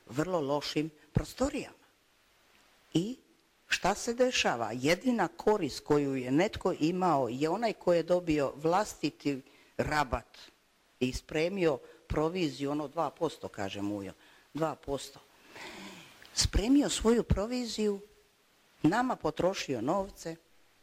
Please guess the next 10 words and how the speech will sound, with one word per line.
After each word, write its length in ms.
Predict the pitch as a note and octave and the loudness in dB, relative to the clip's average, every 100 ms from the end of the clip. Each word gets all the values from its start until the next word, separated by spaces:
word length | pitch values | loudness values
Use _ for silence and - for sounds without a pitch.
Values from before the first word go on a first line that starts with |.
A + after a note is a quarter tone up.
| - _ _ | -20 _ _
i 140 | - F3+ | -2 0
uništio 480 | G3 G#3+ - E3 D#3 | -2 -4 -2 0 0
kinesku 520 | - D3+ D3+ - C3+ | -2 -4 -4 -6 -6
industriju. 520 | A#2 - - - - _ | -6 -10 -18 -20 -20 _
Eto, 220 | - - - | -6 -6 -10
to 140 | - E3+ | -4 -2
je 100 | F#3+ | -2
rezultat. 580 | D3 F#2 E2 - - - _ _ _ _ _ _ _ _ - - | -4 -6 -10 -8 -10 -10 _ _ _ _ _ _ _ _ -20 0
Mi 180 | F3 C#4+ | 4 4
od 240 | C3+ - | 0 -6